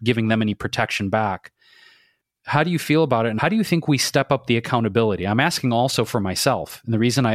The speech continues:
I, I say that is 'cause I've promoted this stuff for years. And I feel like I need to be more involved and do more things to protect these farmers and the very people that are providing these superfoods that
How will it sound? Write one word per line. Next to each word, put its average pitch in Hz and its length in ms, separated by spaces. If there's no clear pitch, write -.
I, 107 220
I 110 80
say 131 180
that 139 140
is 101 80
'cause 107 160
I've 113 140
promoted 127 360
this 127 100
stuff - 220
for 135 120
years. 160 440
And 127 120
I 127 60
feel 143 220
like 127 200
I 131 160
need 147 260
to 117 100
be 113 160
more 110 180
involved 101 400
and 101 140
do 107 120
more 98 220
things 98 320
to - 80
protect - 400
these 104 180
farmers 95 540
and 123 140
the 113 40
very 123 280
people 123 280
that 110 120
are 110 60
providing 120 500
these 107 200
superfoods 107 600
that 107 240